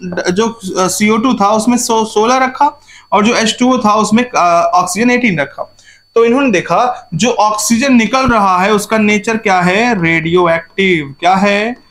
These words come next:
Radioactive है, क्योंकि एच टू ओ भी radioactive था, लेकिन जो sugar बन रहा है ये नॉन रेडियोएक्टिव है। क्या था बाबू, नॉन रेडियो, ये भी क्या था, नॉन रेडियोएक्टिव,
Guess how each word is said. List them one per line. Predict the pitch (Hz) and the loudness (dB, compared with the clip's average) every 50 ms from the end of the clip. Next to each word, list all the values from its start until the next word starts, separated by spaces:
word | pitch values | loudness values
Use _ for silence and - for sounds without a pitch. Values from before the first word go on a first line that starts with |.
| _ _ _ _ _ 151 | _ _ _ _ _ -4
Radioactive | 147 156 165 170 170 165 175 190 196 185 185 190 185 - - 208 196 180 | -2 0 0 0 0 0 2 2 2 2 0 -2 -4 -4 -2 -2 -2 0
है, | 147 170 160 151 147 139 - _ _ _ _ _ _ | 0 0 0 -2 -2 -4 -10 _ _ _ _ _ _
क्योंकि | - 196 202 196 - 214 214 | -2 -2 0 0 0 0 0
एच | 202 196 - - 170 175 | 0 0 -4 -6 -4 -2
टू | 190 196 214 | 0 2 4
ओ | 226 | 4
भी | 208 202 | 4 4
radioactive | 202 202 190 190 190 180 170 - 165 156 | 4 2 2 2 0 -2 -2 -2 -4 -4
था, | 151 165 170 202 220 - - - - - | -2 -2 0 0 -2 -4 -6 -12 -6 -2
लेकिन | 160 175 196 196 196 226 214 | 0 0 0 0 0 0 2
जो | 202 208 | 2 0
sugar | 196 - - 220 226 262 247 | 0 0 0 0 0 2 2
बन | 226 214 202 190 180 | 2 0 2 2 2
रहा | 175 175 180 180 | 2 2 2 2
है | 185 202 | 2 2
ये | 214 208 | 2 2
नॉन | 196 175 160 160 160 170 185 208 208 202 | 2 0 2 2 2 2 2 2 2 2
रेडियोएक्टिव | 190 180 170 165 160 156 151 147 143 139 - - 139 139 | 2 2 2 2 2 0 0 0 -2 -4 -6 -6 -6 -6
है। | 147 | -4
क्या | 147 - 180 180 | -2 -2 -2 0
था | 180 190 190 | 0 0 0
बाबू, | 190 190 190 226 262 277 - _ _ _ _ _ - | 2 2 2 0 -2 -2 -4 _ _ _ _ _ -6
नॉन | 156 156 160 170 175 185 196 202 196 | -2 0 2 2 2 2 2 2 2
रेडियो, | 190 196 202 202 208 208 208 220 220 214 - _ _ _ _ _ _ _ _ - | 2 2 2 2 2 2 2 0 -2 -4 -10 _ _ _ _ _ _ _ _ -2
ये | 170 185 | 0 0
भी | 190 208 | 2 2
क्या | 190 208 202 202 | 0 0 -2 0
था, | 208 208 208 208 202 - - - _ _ _ _ - | 0 0 0 0 -2 -4 -10 -20 _ _ _ _ -4
नॉन | 156 156 160 170 175 185 196 202 | -2 0 2 4 4 4 4 2
रेडियोएक्टिव, | 196 196 202 202 202 208 208 208 208 208 208 - - 208 208 202 196 | 2 2 2 2 2 2 2 0 0 -2 -4 -4 -4 -4 -4 -4 -6